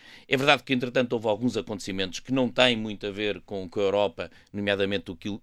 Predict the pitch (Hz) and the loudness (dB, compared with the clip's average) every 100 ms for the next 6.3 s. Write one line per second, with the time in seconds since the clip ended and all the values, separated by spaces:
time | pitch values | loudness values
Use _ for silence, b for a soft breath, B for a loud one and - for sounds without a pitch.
0 | - 110 92 95 - 98 95 95 95 - | -6 -6 -6 -6 -4 -4 -6 -8 -8 -6
1 | 95 90 - B B 101 107 113 139 190 | -6 -8 -16 B B 0 2 4 4 2
2 | - b - 143 131 - 127 135 - 127 | -6 b -2 -2 0 -2 -2 -4 0 4
3 | 120 101 107 101 110 101 98 117 123 139 | 4 2 -4 -2 -4 -6 -6 -6 -4 -6
4 | - - b b - 156 160 156 156 160 | -8 -12 b b -4 0 2 2 2 2
5 | 165 160 151 156 143 139 123 120 107 98 | 0 -2 -2 -2 -2 -2 -2 -2 -2 -6
6 | 90 85 | -4 -4